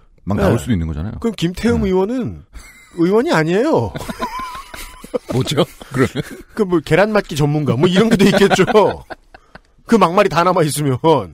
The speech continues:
Speaker 1: 음.
Speaker 2: 일 번으로 나오는 그
Speaker 1: 음.
Speaker 2: 사진 있잖아요. 사진을 누가 정하는 게 아니고
Speaker 1: 음.
Speaker 2: 가장 검색이 많이 된 사진부터 나온다고 치자고.
Speaker 1: 음, 음.
Speaker 2: 그러면 그 국회 청소노동자분 앞에서 이러고 이렇게 고개 뻣뻣이 들고 있는 그, 그 사진이 <laughs> 메인 사진일 거 아니야, 언제나.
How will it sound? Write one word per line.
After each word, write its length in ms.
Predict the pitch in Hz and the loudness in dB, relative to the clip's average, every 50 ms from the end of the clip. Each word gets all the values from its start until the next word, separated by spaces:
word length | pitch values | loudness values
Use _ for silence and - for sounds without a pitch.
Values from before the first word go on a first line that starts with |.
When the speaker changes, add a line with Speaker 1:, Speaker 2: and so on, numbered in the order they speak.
| 76 - _ _ _ - - - | -18 -20 _ _ _ -18 -14 -12
Speaker 1:
음. 100 | 85 82 - _ _ _ _ _ _ _ _ _ | -12 -12 -12 _ _ _ _ _ _ _ _ _
Speaker 2:
일 140 | - 196 233 | -8 -4 0
번으로 300 | 226 247 240 233 220 202 | 2 2 2 2 0 0
나오는 560 | 147 131 127 139 143 139 147 151 135 98 82 73 - - - - - | 0 0 0 0 -2 -2 -2 -2 -2 -4 -8 -12 -20 -20 -20 -20 -20
그 60 | - | -14
Speaker 1:
음. 120 | 82 76 131 | -12 -10 -8
Speaker 2:
사진 280 | - - 226 220 240 180 | -6 -6 -6 -6 -6 -6
있잖아요. 340 | 131 - - 98 85 76 82 | -6 -8 -10 -12 -12 -12 -8
사진을 480 | - 175 196 185 190 190 180 123 95 87 | -6 -6 -6 -4 -2 -2 -2 -4 -4 -6
누가 160 | 107 127 151 | -4 -4 -4
정하는 380 | - - 101 117 131 123 120 | -4 -4 -6 -6 -6 -6 -6
게 80 | 107 98 | -8 -10
아니고 480 | 85 80 80 85 113 143 127 87 67 - - - | -12 -12 -10 -6 -4 -4 -4 -4 -6 -12 -14 -14
Speaker 1:
음. 120 | 78 71 - - - - | -12 -12 -12 -14 -16 -12
Speaker 2:
가장 300 | - - 139 139 180 175 | -8 -6 -4 -2 -2 -2
검색이 340 | - 123 127 139 151 156 147 | -4 -4 -4 -2 -2 -2 -2
많이 180 | 131 120 113 117 | -2 -4 -4 -4
된 100 | 110 120 | -6 -6
사진부터 540 | 107 104 120 113 117 113 107 101 98 - - | -8 -8 -8 -8 -8 -8 -8 -10 -12 -12 -12
나온다고 340 | 85 78 78 80 82 73 71 | -12 -12 -12 -14 -14 -16 -16
치자고. 640 | - - - - 117 - 65 67 65 65 67 67 69 | -14 -12 -8 -8 -8 -10 -10 -16 -18 -16 -12 -10 -8
Speaker 1:
음, 180 | 71 67 64 - | -8 -8 -10 -12
음. 140 | - 67 67 - - - | -12 -12 -12 -12 -12 -6
Speaker 2:
그러면 360 | - 143 165 175 165 143 120 | -4 -4 -2 -2 -4 -6 -6
그 300 | 107 143 139 127 120 117 - | -2 -2 0 0 0 -2 -4
국회 220 | - 151 139 - | -6 -4 -4 -4
청소노동자분 680 | - - 233 240 262 247 226 220 202 180 185 160 139 143 | -4 -4 -2 -2 0 0 0 0 0 0 0 0 0 -2
앞에서 400 | 143 127 104 117 - 156 147 135 | -2 -2 -2 -4 -4 -4 -4 -2
이러고 260 | 131 135 139 160 147 151 | -2 -4 -4 -4 -4 -4
이렇게 200 | 156 131 - 139 | -6 -6 -8 -10
고개 180 | 131 - 139 170 | -8 -6 -4 -4
뻣뻣이 340 | 147 202 196 202 - 156 147 | -2 -4 -4 -4 -6 -6 -6
들고 160 | 151 147 180 | -4 -4 -2
있는 120 | - 170 | -2 -2
그, 180 | 156 - - 180 | -4 -4 -4 -4
그 220 | - 254 - - | -4 -4 -2 0
사진이 440 | 226 - 233 - 240 226 220 233 175 - 233 | 2 2 2 2 2 2 2 2 0 0 -2
<laughs> 80 | 226 | 0
메인 220 | - 185 208 220 233 | 2 4 4 4 4
사진일 340 | - - 185 185 190 196 156 | 2 0 -2 -2 -2 0 2
거 100 | 208 185 | 2 2
아니야, 140 | 160 165 | 2 2
언제나. 420 | 160 151 196 170 180 160 139 131 | 2 0 2 2 2 2 2 0